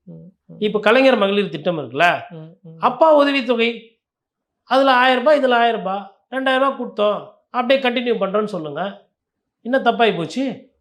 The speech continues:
Speaker 1: ம், ம்.
Speaker 2: அப்போ சரியா ஸ்-, பயத்துல சரியா சிந்திக்காம தானே செயல்பட்டுக்கிறீங்க.
Speaker 1: ம், ம்.
Speaker 2: இதுக்கு ஒரு சிலர் அனுப்புறாங்க நமக்கே, இது வந்து பயங்கரமா சீக்ரெட்டா வச்சிருந்தாங்க, இது வந்து நைட்டோட நைட்டா பார்த்தாங்க, பேசினாங்க, இப்படி பண்ணாங்க, அப்படி பண்ணாங்க,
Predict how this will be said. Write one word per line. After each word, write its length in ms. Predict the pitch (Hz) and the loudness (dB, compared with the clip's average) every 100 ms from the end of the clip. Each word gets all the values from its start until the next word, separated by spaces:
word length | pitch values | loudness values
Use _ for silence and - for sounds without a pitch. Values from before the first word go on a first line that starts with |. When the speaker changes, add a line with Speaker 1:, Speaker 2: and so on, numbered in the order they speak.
| _ _ _ | _ _ _
Speaker 1:
ம், 400 | 160 156 196 165 | -20 -20 -20 -20
ம். 240 | 156 156 160 170 165 _ _ - - | -20 -20 -20 -20 -20 _ _ -18 -6
Speaker 2:
அப்போ 440 | 196 220 247 294 | -4 2 6 6
சரியா 320 | 254 269 339 | 6 6 6
ஸ்-, 200 | 240 170 | 4 4
பயத்துல 460 | 226 294 320 311 302 | 6 6 6 6 6
சரியா 320 | 285 277 302 | 4 4 4
சிந்திக்காம 460 | 277 285 294 294 285 | 4 2 2 2 4
தானே 140 | 294 | 4
செயல்பட்டுக்கிறீங்க. 840 | 285 269 254 208 208 180 156 147 - | 4 2 2 -2 -2 -4 -6 -8 -12
Speaker 1:
ம், 80 | |
ம். 400 | 165 160 180 165 165 | -20 -20 -20 -20 -10
Speaker 2:
இதுக்கு 240 | 240 240 | -6 0
ஒரு 100 | 233 | 0
சிலர் 220 | 226 254 | 2 2
அனுப்புறாங்க 460 | 233 226 214 214 196 | 2 0 -2 -2 -2
நமக்கே, 520 | 180 190 190 185 156 175 | -6 -8 -8 -10 -10 -18
இது 160 | 160 | -20
வந்து 320 | 165 180 156 | -18 -14 -10
பயங்கரமா 400 | 160 170 170 170 160 | -8 -8 -8 -8 -10
சீக்ரெட்டா 480 | 175 170 151 160 151 | -12 -12 -10 -8 -10
வச்சிருந்தாங்க, 680 | 147 151 147 143 139 208 196 | -10 -12 -10 -10 -10 -10 -10
இது 80 | 156 | -12
வந்து 240 | 147 151 | -12 -10
நைட்டோட 380 | 143 160 170 165 | -8 -6 -4 -4
நைட்டா 380 | 151 147 151 147 | -6 -8 -8 -8
பார்த்தாங்க, 460 | 151 147 147 156 180 | -12 -12 -14 -14 -12
பேசினாங்க, 480 | 156 156 156 143 160 | -12 -12 -14 -14 -14
இப்படி 220 | 143 160 160 | -14 -14 -12
பண்ணாங்க, 240 | 147 151 | -10 -8
அப்படி 300 | 156 - 151 151 | -8 -8 -10 -10
பண்ணாங்க, 460 | 147 147 156 180 | -10 -8 -8 -8